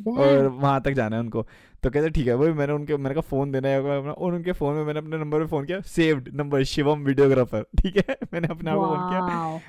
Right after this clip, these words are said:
Speaker 2: फिर आशी ने फोन उठाया, मैं कहा, "आशी मेरी बस छूट गई यार।" कह रही है, "यार तू कहाँ है?" मैंने कहा, "मैं आ रहा हूँ, मैं पीछे एक गाड़ी मिल गई मेरे को, मैं उसमें आ रहा हूँ।"
Speaker 1: हम्म।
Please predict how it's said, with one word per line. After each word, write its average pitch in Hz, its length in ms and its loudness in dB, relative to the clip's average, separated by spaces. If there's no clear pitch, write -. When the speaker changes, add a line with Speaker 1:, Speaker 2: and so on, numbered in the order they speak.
Speaker 2:
फिर 160 100 2
आशी 151 240 2
ने 165 80 -2
फोन 160 160 -2
उठाया, 151 180 2
मैं 160 140 -2
कहा, 196 100 -2
"आशी 202 280 0
मेरी 226 220 2
बस 226 320 2
छूट 240 200 -4
गई 240 260 -4
यार।" 240 220 0
कह 202 300 -4
रही 208 100 0
है, 214 180 0
"यार 311 220 4
तू 233 120 -2
कहाँ 202 220 0
है?" 202 200 0
मैंने 180 220 -4
कहा, 202 120 -4
"मैं 190 120 -2
आ 170 140 2
रहा 180 120 0
हूँ, 175 60 -4
मैं 170 140 -2
पीछे 170 280 -4
एक 160 120 -4
गाड़ी 143 260 2
मिल 143 120 2
गई 277 100 2
मेरे 247 120 0
को, 254 100 6
मैं 247 100 8
उसमें 247 200 6
आ - 40 4
रहा 220 120 2
हूँ।" 208 100 -2
Speaker 1:
हम्म। 208 100 -8